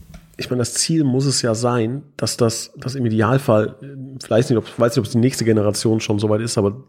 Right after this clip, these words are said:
die darauffolgende Generation, dass halt dieser Gedanke, lieb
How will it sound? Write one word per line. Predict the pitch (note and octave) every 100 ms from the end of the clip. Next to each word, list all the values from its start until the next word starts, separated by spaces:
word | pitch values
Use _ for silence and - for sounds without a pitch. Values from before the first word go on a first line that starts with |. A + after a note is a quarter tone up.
| A2+
die |
darauffolgende | G#2+ G2+ B2+ - A#2 G#2+
Generation, | G2+ G2+ G2 G2 - G#2+ B2+ - - - - _ _ -
dass | G#2 -
halt | A#2+ B2 A#2
dieser | A2+ A2
Gedanke, | G#2+ G2+ A#2+ - B2+ C3 C3+
lieb | C#3 A#2+ A#2+ B2 B2 C#3